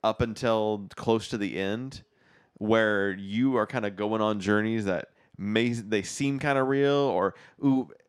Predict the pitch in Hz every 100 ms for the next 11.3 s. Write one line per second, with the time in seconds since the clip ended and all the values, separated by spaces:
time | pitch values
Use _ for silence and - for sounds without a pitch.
0 | _ 110 120 135 131 117 110 110 90 101
1 | 101 98 95 101 98 - 50 90 - 113
2 | 104 85 117 135 - 87 90 95 90 104
3 | 104 - - - 147 127 117 113 - 117
4 | 156 151 117 104 - - 117 120 120 107
5 | 95 101 98 - - _ _ _ - _
6 | - 123 120 135 143 147 107 - 135 117
7 | 110 95 95 117 - 139 117 120 123 113
8 | 110 104 107 - - 587 571 415 285 220
9 | - 587 523 330 311 - 571 494 131 135
10 | 117 - 135 120 113 131 117 110 95 113
11 | 127 104 104